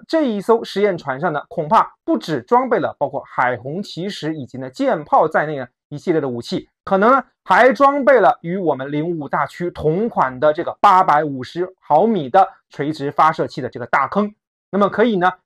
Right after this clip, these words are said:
进行一系列的这个武器的测试任务。而这一艘实验船呢，它的这个舰桥呢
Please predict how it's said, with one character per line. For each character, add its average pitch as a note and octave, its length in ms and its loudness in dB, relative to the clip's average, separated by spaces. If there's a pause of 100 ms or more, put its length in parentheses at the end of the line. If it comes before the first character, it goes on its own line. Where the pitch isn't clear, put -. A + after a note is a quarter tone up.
进 A#3+ 280 2
行 D3+ 240 -6
一 D#3+ 320 -6
系 A#3+ 280 -4
列 F#3 120 4
的 C3 140 -4
这 B2 80 -6
个 A#2+ 80 -8
武 D3 300 -8
器 E3 180 -8
的 B2+ 140 -6
测 B3+ 320 0
试 G#3 180 -4
任 D#3+ 200 0
务。 C#3 180 -10 (280)
而 C4 200 4
这 E4 160 4
一 C#4+ 60 2
艘 D4+ 180 2
实 - 220 -4
验 C#4+ 180 6
船 G3 180 0
呢， A#3 160 2
它 - 140 0
的 G#3+ 100 0
这 F#3+ 180 -2
个 D3+ 140 -4
舰 B3+ 320 2
桥 C#3+ 260 0
呢 A#3+ 120 2